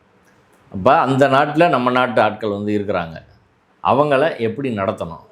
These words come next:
அப்படின்றது வந்து, இப்ப இந்தியாவுல வெளிநாட்டவர்கள், அமெரிக்காக்காரங்க இருக்கிறாங்க, சட்டவிரோதமா இருக்கிறாங்கன்னா,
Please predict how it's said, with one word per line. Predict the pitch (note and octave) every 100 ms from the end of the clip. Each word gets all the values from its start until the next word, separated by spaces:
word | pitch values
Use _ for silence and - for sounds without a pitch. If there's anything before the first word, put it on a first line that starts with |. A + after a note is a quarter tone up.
| -
அப்படின்றது | F2 F2+ F2 E2+
வந்து, | D#2 E2+ A2
இப்ப | D3+ G2
இந்தியாவுல | G#2+ A#2 C3+ D#3+ C#3+ C3+
வெளிநாட்டவர்கள், | A#2+ B2+ C3+ G#2+ A2 G#2 G2+
அமெரிக்காக்காரங்க | B2 A#2 G#2 G2+ G2 F#2
இருக்கிறாங்க, | F#2+ F2+ D#2+ D#2 - _ _
சட்டவிரோதமா | B2 A2+ C#3 C3 B2+ B2
இருக்கிறாங்கன்னா, | G#2+ F#2 F2+ D#2 D2 G2 G#2+